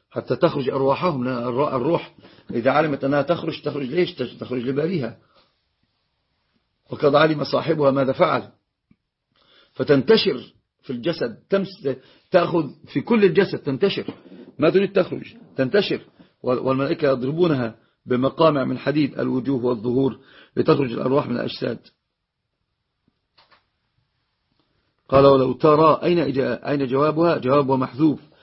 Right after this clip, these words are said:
للتهويل والتفظيع وبيان مشقة الأمر وعظم، وعظم ما يحدث لهؤلاء الكفر عند الموت. أعوذ بالله،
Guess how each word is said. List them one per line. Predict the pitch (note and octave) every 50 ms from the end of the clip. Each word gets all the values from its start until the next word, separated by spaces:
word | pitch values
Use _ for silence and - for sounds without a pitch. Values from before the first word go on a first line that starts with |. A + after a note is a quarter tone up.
| _ _ -
للتهويل | - A#2+ - - - B2 B2 D3 E3 E3 C#3+ C3+
والتفظيع | B2 A#2 - A2+ G#2 A2 C#3 E3 D#3 - - - _ _ _ _ _ -
وبيان | A2+ G#2 A2 B2+ C#3+ D3 C#3+ C3+ - - - - -
مشقة | A#2+ - - E3+ - - - - -
الأمر | C#3+ - - E3 E3+ D3+ A#2+ G#2 - _ _ _ _ _ _ - - -
وعظم، | - A#2+ A#2 C3 D#3+ D3 D3 C#3+ C3 A#2+ G#2+ - _ _ _ -
وعظم | - A2+ A2 C#3 D3 C#3+ C#3 C3
ما | C3+ C#3+
يحدث | D#3+ C#3 C3+ A#2+ C#3 B2 - - _ _ _ _ _ -
لهؤلاء | C3+ A2 B2 B2 C#3 D3 C3
الكفر | A#2+ - D3 C#3+ A#2 C3 A#2+
عند | B2+ C3+ A#2+ B2
الموت. | A#2+ B2 A#2+ G#2+ G2 - -
أعوذ | - B2 B2+ C3 B2 A2 A2
بالله، | A2+ A#2 A2+ A#2 A2 G2+